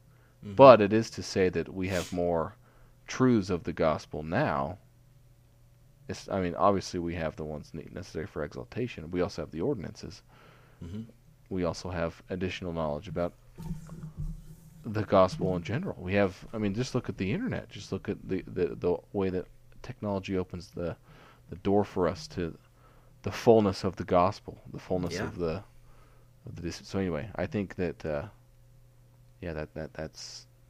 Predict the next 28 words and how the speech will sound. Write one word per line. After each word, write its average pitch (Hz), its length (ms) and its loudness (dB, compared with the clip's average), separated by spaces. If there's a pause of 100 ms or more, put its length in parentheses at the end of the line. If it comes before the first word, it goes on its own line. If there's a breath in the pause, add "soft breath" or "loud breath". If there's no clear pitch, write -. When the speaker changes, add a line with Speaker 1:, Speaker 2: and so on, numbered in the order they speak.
(760)
Speaker 2:
yeah, 82 180 -8 (500)
the, - 60 -10
the, - 100 -14
the 87 100 -6
gathering 90 560 0
of, 80 160 -4 (640 loud breath)
of 87 200 -6
pieces 92 400 -6
of 80 100 -6
the 87 100 -8
gospel, 80 580 -4
they're 73 180 -2
all 82 80 0
gonna 80 200 -8
be, 78 280 -8
they're 80 180 -6
all 82 60 -4
gonna 80 120 -6
be 78 80 -8
put - 240 -12
together 76 320 -8
and 71 100 -12
f-, - 240 -20
be 82 140 -6
in 76 80 -8
their 71 120 -8
fullness 71 540 -8
here. - 300 -16